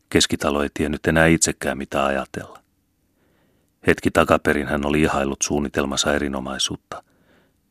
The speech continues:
Nyt oli kaikki häpeällisesti murskana, niin kuin hän olisi itse ollut syyllinen ja saatu kiinni juuri teossa. "Jos se sentään on Uutelan", ehätti emäntä,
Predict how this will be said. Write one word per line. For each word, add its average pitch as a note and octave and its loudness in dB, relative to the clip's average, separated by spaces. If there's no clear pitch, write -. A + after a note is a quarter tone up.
Nyt E2 2
oli D2 2
kaikki - -2
häpeällisesti C2+ -6
murskana, C#2 -4
niin C#2+ -6
kuin C#2 -4
hän D2 -4
olisi C#2+ 0
itse D2 -2
ollut C2 -8
syyllinen C2+ -8
ja D#2+ 2
saatu - 0
kiinni C2+ -4
juuri C2+ -8
teossa. - -6
"Jos - 4
se - 6
sentään E2+ 6
on F2 6
Uutelan", D#2+ 2
ehätti D2 0
emäntä, C#2 -6